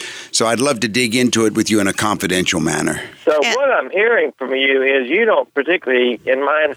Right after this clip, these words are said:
Speaker 2: in-, instance, and maybe anybody, everybody else's, you're not a big fan of single premium deferred annuities or fixed index annuities with income guarantee.
Speaker 1: All right, I'll, s-, I'll go out on the limb and say this. Number one, I'm not in favor of any deferred annuity.
Speaker 2: Okay.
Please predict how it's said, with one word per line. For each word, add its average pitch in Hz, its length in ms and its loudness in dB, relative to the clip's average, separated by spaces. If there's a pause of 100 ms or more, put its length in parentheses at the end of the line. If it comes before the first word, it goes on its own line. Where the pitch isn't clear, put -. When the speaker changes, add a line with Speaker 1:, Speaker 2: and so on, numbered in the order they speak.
(220)
Speaker 2:
in-, 160 80 0
instance, 175 460 0
and 113 100 0
maybe 139 240 0
anybody, 135 320 0
everybody 139 400 0
else's, 165 340 -2 (380)
you're 175 160 0
not 180 180 2
a 156 60 2
big 151 260 -2
fan 160 360 2
of 127 180 0
single 147 280 2
premium 139 420 0
deferred 135 400 0
annuities 131 600 0 (140)
or 208 340 2 (100)
fixed - 220 -4 (100)
index 104 500 -2
annuities 95 580 0
with 95 120 0
income 95 380 0
guarantee. 82 420 -2
Speaker 1:
All 123 80 0
right, 120 180 -2
I'll, 143 140 0
s-, 147 180 -2
I'll 139 320 -2
go 147 200 0
out 147 120 0
on 139 100 0
the 135 60 0
limb 131 280 2
and 113 120 0
say 123 200 0
this. 98 280 0 (180)
Number 151 320 0
one, 160 360 0 (260)
I'm 156 160 0
not 151 160 0
in 139 100 2
favor 135 320 0
of 123 100 -4 (100)
any 156 260 2
deferred 127 560 0
annuity. 85 760 -2 (460)
Speaker 2:
Okay. 113 360 0